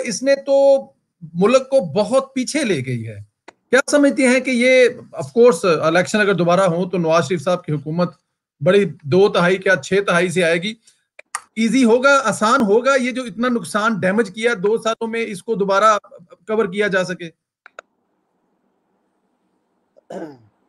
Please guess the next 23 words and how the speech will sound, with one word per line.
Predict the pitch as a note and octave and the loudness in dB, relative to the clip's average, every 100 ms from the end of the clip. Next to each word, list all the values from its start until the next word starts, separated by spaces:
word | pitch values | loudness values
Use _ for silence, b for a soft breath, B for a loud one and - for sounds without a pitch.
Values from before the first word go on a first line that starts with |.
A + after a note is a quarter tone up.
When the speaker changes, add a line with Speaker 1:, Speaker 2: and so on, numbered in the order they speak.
| F#3 | -10
Speaker 2:
ये | A#3+ B3 A#3+ - _ _ _ _ _ _ _ _ - | -4 -2 -2 -8 _ _ _ _ _ _ _ _ -10
मुशर्रफ | D3 F#3 G#3 A3+ - | -4 -2 -2 -4 -4
का | G3 | -4
जब | G3 F#3 | -4 -4
मार्शल | F3 F#3 - F#3 | -6 -6 -10 -10
लॉ | F3 | -10
लगा | D#3 D3 D3+ B2+ _ _ _ _ _ _ C#3+ | -8 -8 -8 -10 _ _ _ _ _ _ -6
Speaker 1:
जी। | C3+ B2+ | -4 -4
Speaker 2:
तो | B2+ | -6
उस | A3 A3+ | -12 -10
वक्त | A3+ A3+ - | -10 -10 -14
भी | G3+ G#3 | -20 -18
ऐसी | F#3+ F3 F#3 | -12 -12 -12
ही | G#3 | -18
सूरत | E3+ E3 D3 | -16 -18 -10
हाल | E3+ C3 C3 | -6 -6 -6
से | D#3 D3 | -12 -12
ये | D3+ | -12
वतन | C#3 - D3+ | -14 -14 -14
दो | C#3+ | -12
चार | C3 C3 C3 | -8 -8 -8
हुआ | A2+ A2+ | -12 -14
था। | - G#2+ F#2+ | -14 -16 -16